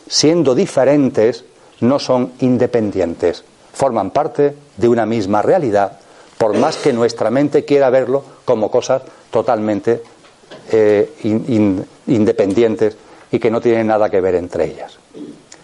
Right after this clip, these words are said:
Espíritu y materia. Estamos en condiciones, a partir de aquí, de dar otro paso. Estamos en condiciones de plantearnos el porqué de la existencia en el sentido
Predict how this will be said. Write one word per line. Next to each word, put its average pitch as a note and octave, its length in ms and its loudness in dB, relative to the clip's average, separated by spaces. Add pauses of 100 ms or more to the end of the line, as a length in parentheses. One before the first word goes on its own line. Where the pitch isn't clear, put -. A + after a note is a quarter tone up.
(200)
Espíritu D3+ 720 0 (520)
y C3+ 100 0
materia. A#2+ 500 -4 (2750)
Estamos D3 420 -2
en D#3 100 0
condiciones, C#3+ 540 0
a D3 80 -2
partir C3 300 0
de D3 60 4
aquí, D#3+ 340 -2 (340)
de A#2 140 2
dar B2+ 160 2
otro A#2 220 0
paso. - 220 0 (1120)
Estamos C3 400 -2
en D#3 100 0
condiciones C#3+ 560 0
de A#2 140 2
plantearnos B2+ 840 0 (680)
el B2+ 200 0
porqué A#2+ 360 0
de D3 100 2
la C#3+ 80 2
existencia E3 840 -2
en B2 140 0
el A#2+ 120 0
sentido D3 560 0